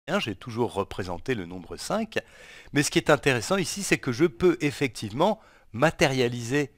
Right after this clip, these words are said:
cette opération qui est là, puisque maintenant j'ai un jeton négatif que je dois enlever. Alors je vais enlever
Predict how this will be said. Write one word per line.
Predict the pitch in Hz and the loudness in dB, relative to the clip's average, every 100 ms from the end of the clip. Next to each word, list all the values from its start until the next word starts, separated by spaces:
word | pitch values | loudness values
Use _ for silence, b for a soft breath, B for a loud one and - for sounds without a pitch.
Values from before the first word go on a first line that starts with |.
| - | -20
cette | - 117 - | -8 -6 -4
opération | 101 104 95 90 143 | -6 -4 -4 -4 -6
qui | 110 98 | -4 -4
est | |
là, | 101 185 - | 0 -2 -2
puisque | 127 - | -4 0
maintenant | 135 123 135 202 165 | 4 4 4 4 4
j'ai | 127 233 214 | 2 4 6
un | 131 | 4
jeton | 127 - 180 | 0 -2 -2
négatif | 151 104 92 - 190 - | -2 -4 -6 -6 -8 -6
que | 120 | -6
je | 98 | 0
dois | 113 | 0
enlever. | 90 80 78 | 0 -6 -10
Alors | 65 76 | -10 -10
je | 90 | 0
vais | 120 | 2
enlever | 156 147 139 135 | 4 2 2 0